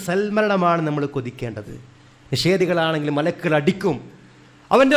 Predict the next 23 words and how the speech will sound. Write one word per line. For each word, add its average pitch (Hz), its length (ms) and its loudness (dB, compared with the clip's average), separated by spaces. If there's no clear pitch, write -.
റൂഹിനെ 294 360 4
അവനോട് 285 280 6
വിട്ടുകൊടുക്കാൻ 320 540 4
വേണ്ടി 302 240 2
പറയും, 262 340 2
അവൻ 170 180 0
വിട്ടുകൊടുക്കുകയില്ല. 185 760 2
മലക്കുൽ 233 420 4
മൗത്തിൻ്റെ 254 420 4
കൂടെ 262 240 4
വരുന്ന 269 200 4
മലക്കുകൾ 294 440 4
കറുത്ത 240 400 4
മുഖമുള്ള 285 420 4
ഭീകര 285 380 6
രൂപത്തിലായിരിക്കും 277 800 4
അവൻ്റെ 285 180 4
മുമ്പിൽ 269 240 2
പ്രത്യക്ഷപ്പെടുക. 285 640 2
മലക്കുൽ 262 500 4
മൗത്തും 277 420 4
അവനോട് 262 220 6
പരുഷമായിട്ടായിരിക്കും 269 1080 4